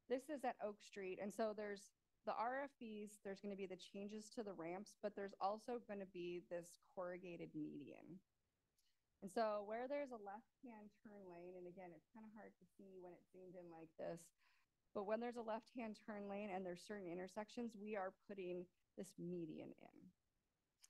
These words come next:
And that median is, can act as a refuge. So people, as they're crossing, again, can go through one lane of traffic and they can stop in that refuge area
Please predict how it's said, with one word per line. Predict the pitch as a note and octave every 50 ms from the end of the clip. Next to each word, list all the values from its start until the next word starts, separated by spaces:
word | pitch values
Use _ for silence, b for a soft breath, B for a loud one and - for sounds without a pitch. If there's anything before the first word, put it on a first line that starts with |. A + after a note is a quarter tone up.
| B B - -
And | G3 G3+
that | G#3 G#3+ - A#3
median | A#3 A#3+ A#3 B3 A#3+ B3 B3 B3 B3 B3+ B3+ A#3 - -
is, | - G3+ G3 F#3+ F#3+ F#3+ F#3 - - _ _ _ _ _ -
can | B3 G#3 - -
act | F#3+ G3+ A3+ - -
as | B3 A3
a | A3+ A3
refuge. | G#3 G#3 G#3+ A3 - - - F#2+ F2+ F2 - - - - - -
So | - F#3 F3+ F3 - -
people, | A#3 G#3+ - A#3 A3+ A3+ - -
as | G3+ F#3+
they're | G3 F3 F3
crossing, | - - - F#3+ F#3+ G#3+ G#3+ - C4 B3 B3 B3 A#3+ - _ _ -
again, | F#3+ F#3+ G3+ G3 F#3 G#3 A3 A#3 - -
can | F#3 F3
go | G3 F3+ F3 F3 F3 F3+ - b b b b _ _ _ _ _ _ _ _ - _ _
through | - A#3 B3 B3+ C4
one | B3 A#3 A#3+ A#3 A#3+ A#3+ A#3+ A#3
lane | A#3 A#3+ A#3+ A#3
of | A3+ -
traffic | - - A3+ A3 A3 G#3+ - A3+ A3 - -
and | F#3 F#3+
they | F3+ F3+
can | F3 - E3+ -
stop | - - - G#3 G3 G3 G#3 G#3 - -
in | G#3 G#3 G3+
that | G3+ G3+ -
refuge | - F#3+ F#3+ F#3+ - G#3 G3+ F#3+ - -
area | F#3 F3+ F3+ F3+ F#3 F#3+ F#3+ F#3+ F#3+